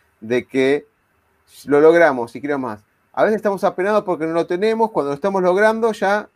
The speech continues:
ni lo disfrutamos y ya nos apenamos por otra cosa más que no tenemos. Ahora dice, "Continuamos aprendiendo siempre". Karina dice, ¿la estoy poniendo? Sí. "Es que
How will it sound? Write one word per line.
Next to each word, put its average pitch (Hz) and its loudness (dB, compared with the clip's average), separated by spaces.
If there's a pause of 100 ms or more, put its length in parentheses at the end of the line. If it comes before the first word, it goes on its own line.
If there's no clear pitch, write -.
(100)
ni 156 -2
lo 180 2
disfrutamos 220 0
y - -12
ya 180 -2 (400)
nos 151 0
apenamos 175 0
por 170 0
otra 165 -4
cosa 160 -6
más 175 -4
que 165 -8
no 151 -2
tenemos. 104 -8 (1600)
Ahora 180 4
dice, 180 0
"Continuamos 165 -4 (100)
aprendiendo 143 -2
siempre". 139 -6 (800)
Karina 156 2
dice, 156 0 (720)
¿la 123 -14
estoy 151 -10
poniendo? 151 -8
Sí. 104 -12 (360)
"Es 156 0
que 170 2